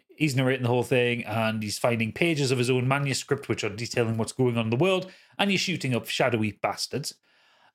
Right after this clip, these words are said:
Um, this is, this has a dual narrative. So you have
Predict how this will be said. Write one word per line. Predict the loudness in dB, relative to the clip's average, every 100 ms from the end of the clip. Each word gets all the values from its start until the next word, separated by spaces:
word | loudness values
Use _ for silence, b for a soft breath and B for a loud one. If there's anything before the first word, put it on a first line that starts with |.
| 2
Um, | 2 4 0 -2 0
this | 0 0 -4 _ _
is, | 0 2 2 0
this | 0 2
has | 2
a | 0
dual | 0 2 2
narrative. | 2 0 -2 -6 -8 -8
So | -2 2 2
you | 2 0 2
have | 2 4 4 0